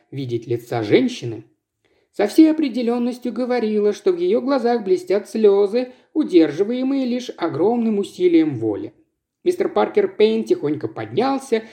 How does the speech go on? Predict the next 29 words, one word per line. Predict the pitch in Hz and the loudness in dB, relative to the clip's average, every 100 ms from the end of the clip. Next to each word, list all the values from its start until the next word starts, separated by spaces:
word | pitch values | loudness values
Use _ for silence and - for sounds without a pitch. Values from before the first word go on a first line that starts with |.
| - - | -16 -4
и, | - | 4
точно | 196 - 180 | 4 4 -4
старый | 180 - 175 170 | -4 -2 0 2
матерый | 165 165 160 156 151 | 2 2 2 0 0
кролик, | 156 277 294 143 123 - _ _ - | 0 2 2 2 0 -6 _ _ 0
мечта | 170 165 - 262 | 2 2 0 2
браконьера, | 202 - 147 120 107 - - _ _ _ _ | 2 0 -2 -2 -6 -8 -18 _ _ _ _
крадучись, | - 135 113 - 277 - 247 240 | -4 -2 2 4 2 -2 -8 -6
проскользнул | - - 127 110 123 135 | -8 -6 -4 -4 -4 -6
в | 120 | -6
отель. | 120 107 107 - _ _ _ _ _ _ _ _ | -8 -8 -10 -12 _ _ _ _ _ _ _ _
Менее | 208 240 233 220 | 2 4 4 2
получаса | 202 208 208 - 202 | 4 2 2 -4 -2
назад | 190 185 214 240 175 | 0 0 -2 -2 0
его | 185 233 | 0 0
пригласили | 196 156 180 170 208 214 202 196 | 0 2 2 2 -4 2 2 2
расписаться | 185 180 175 160 170 165 - 151 | -2 -2 -4 -2 -2 -2 -4 -4
в | - | -4
книге | 156 170 254 196 208 208 - | -2 0 0 2 4 4 0
для | 139 | -6
гостей. | 156 160 160 - 127 110 110 _ _ _ _ _ | -2 -2 -2 -8 -8 -8 -10 _ _ _ _ _
И | 180 | -6
сейчас | 165 214 277 285 | -4 0 2 2
его | 214 214 | 0 0
аккуратно | 208 - 180 208 208 180 | 0 2 2 2 0 -2
выведенная | 180 214 165 175 170 165 | 0 -2 -2 0 2 2
роспись | 240 262 - 175 | 2 0 -6 -4
значилась | 160 185 - 180 175 170 | -2 -2 -2 0 0 -4
там: | - 131 107 104 - | -12 -8 -8 -10 -16